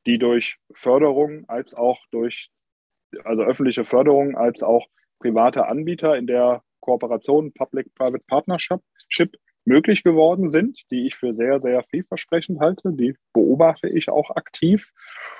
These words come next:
Und auf der anderen Seite sehe ich da tatsächlich, ähm,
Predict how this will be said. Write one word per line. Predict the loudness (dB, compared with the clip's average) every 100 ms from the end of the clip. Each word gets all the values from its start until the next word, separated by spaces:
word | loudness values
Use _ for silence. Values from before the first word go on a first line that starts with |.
| _ _
Und | 4 4 2 -2 -12 _ _
auf | -4 2
der | 2
anderen | 4 0 2
Seite | 2 2 0 0
sehe | -4 -4
ich | -2
da | -2 -2
tatsächlich, | -4 -4 -4 -4 -4 -4 -4 -20 _
ähm, | 0 2 0 -4 -6